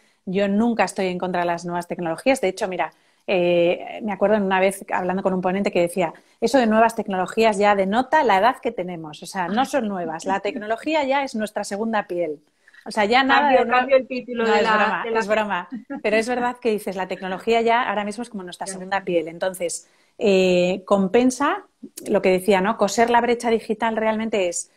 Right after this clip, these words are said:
Speaker 2: que nos acerquemos a nuestros hijos para conectar bien con ellos, conocer bien cómo son y cómo han utilizado la tecnología. Y yo creo que, eh, una de las mejores cosas del confinamiento ha sido que hemos pasado mucho tiempo con nuestros hijos,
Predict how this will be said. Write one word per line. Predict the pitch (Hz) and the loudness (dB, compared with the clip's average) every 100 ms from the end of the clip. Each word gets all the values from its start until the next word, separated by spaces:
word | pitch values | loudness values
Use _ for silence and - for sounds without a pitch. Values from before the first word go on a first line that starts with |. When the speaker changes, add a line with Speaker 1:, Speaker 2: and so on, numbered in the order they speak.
| _ _ | _ _
Speaker 2:
que | - 202 | 2 2
nos | 180 185 | 2 -4
acerquemos | 208 - 190 214 233 240 | -6 -6 -4 -2 -2 -2
a | |
nuestros | 226 - 220 214 | -6 -6 -6 -4
hijos | 226 233 226 | -4 -4 0
para | 190 185 | 2 4
conectar | 190 190 - 214 214 | 2 0 2 2 4
bien | 226 233 | 4 4
con | 240 240 | 2 2
ellos, | 247 240 269 - - _ _ _ | 2 2 0 -8 -16 _ _ _
conocer | - 190 185 - 233 220 | 2 2 2 2 2 4
bien | 226 220 | 2 2
cómo | 214 208 | 0 -2
son | - 220 185 | -4 -4 -2
y | 170 | -2
cómo | 214 | -2
han | 208 | -2
utilizado | 202 196 185 214 | -2 -2 0 0
la | 196 | 2
tecnología. | 190 190 185 180 226 185 | -2 -2 -4 2 4 4
Y | 175 | 4
yo | 185 | 0
creo | 185 202 | 0 0
que, | 190 175 - _ _ _ | 0 0 -8 _ _ _
eh, | - 190 180 175 175 - | -2 2 4 6 4 2
una | 214 233 | 2 2
de | |
las | 226 208 | 2 0
mejores | 190 208 202 | -4 -4 -4
cosas | - 190 180 | -6 -6 -4
del | 180 | -4
confinamiento | 180 180 175 196 226 | -6 -6 -4 -2 -2
ha | |
sido | 220 180 160 | -4 -6 -6
que | 190 | -8
hemos | 196 | -6
pasado | 185 170 165 | -6 -6 -8
mucho | 196 247 | -6 -6
tiempo | 233 220 214 | -4 -4 -6
con | 190 | -8
nuestros | 180 185 - | -10 -12 -10
hijos, | 208 - 311 - | -10 -4 -4 -4